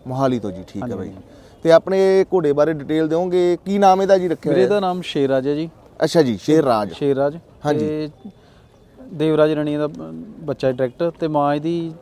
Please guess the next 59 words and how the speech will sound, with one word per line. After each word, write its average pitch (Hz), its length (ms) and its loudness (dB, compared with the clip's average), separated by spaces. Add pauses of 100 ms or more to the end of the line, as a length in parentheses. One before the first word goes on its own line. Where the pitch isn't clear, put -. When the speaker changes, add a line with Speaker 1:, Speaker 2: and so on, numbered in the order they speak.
(140)
Speaker 2:
ਅ, 143 920 -14
ਮਾਂ 147 180 0
ਇਹਦੀ 160 140 -2
ਦੇਵ-, 147 300 -4
ਆਪਣਾ 143 520 -4 (680)
ਰਾ-, 156 160 2 (100)
ਵਾਲ 147 320 2
ਸਾਹਿਬ 156 160 2
ਵਾਲੇ 170 120 4
ਰਾਜਹੰਸ 135 320 0
ਦੀ 135 160 -6
ਹੈ 139 60 0
ਜੀ। 170 120 -6 (420)
Speaker 1:
ਅੱਛਾ 139 180 -2
ਜੀ, 135 100 0
ਰਾਜਹੰਸ 113 420 -2
ਦੀ। 107 80 -10
Speaker 2:
ਹਾਂ, 131 140 -4
ਰੁਕਮਣੀ 139 280 -4
ਨਾਮ 123 240 -4
ਹੈ 117 40 -8
ਜੀ 117 80 -6
ਉਹਦਾ। 156 180 -6 (200)
Speaker 1:
ਠੀਕ 139 220 -4
ਹੈ 107 80 2
ਜੀ। 95 140 -8 (200)
Speaker 2:
ਤੇ 151 200 0
ਬਾਲ 143 200 2
ਸਾਹਿਬ 151 220 -2
ਦੇ 165 240 -4
ਘਰੇ 160 380 -4
ਸੁਖਬੀਰ 147 340 -8
ਸਿੰਘ 156 140 -6
ਬਾਦਲ 143 180 0
ਦੇ 143 80 0
ਘਰੇ 160 140 -2
ਬਰੀਡ 139 200 0
ਹੋਇਆ 120 180 0
ਜੀ 107 120 -6
ਇਹ। 101 160 -12 (480)
Speaker 1:
ਅੱਛਾ 185 160 -2
ਜੀ, 185 120 0
ਉਹ, 180 140 2
ਅ, 170 440 2
ਤੁਸੀਂ 196 200 2
ਲਿਆ 165 200 6
ਬਾਅਦ 127 180 0
ਵਿੱਚ? 113 120 -4
Speaker 2:
ਹਾਂਜੀ, 147 180 2
ਹਾਂਜੀ, 131 180 0
ਛੇ 143 480 0
ਕੁ 151 60 -4
ਮਹੀਨੇ 160 180 -2
ਪਹਿਲਾਂ 147 200 0
ਅਸੀਂ 147 140 -6
ਪਰਚੇਜ਼ 135 300 -6
ਕੀਤਾ - 180 -14
ਜੀ 98 100 -16
ਇਹ। 98 160 -18